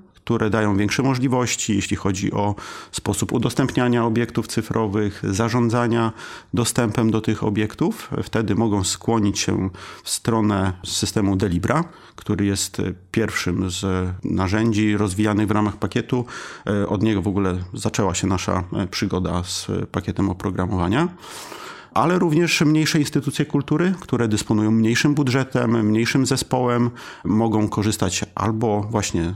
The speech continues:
z systemu Delibra w nieco może takim uproszczonym wydaniu,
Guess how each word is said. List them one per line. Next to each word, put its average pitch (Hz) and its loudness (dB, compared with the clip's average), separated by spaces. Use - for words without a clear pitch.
z 92 -4
systemu 104 0
Delibra 107 0
w - -10
nieco 104 -2
może 101 -2
takim 92 -4
uproszczonym 107 0
wydaniu, 135 2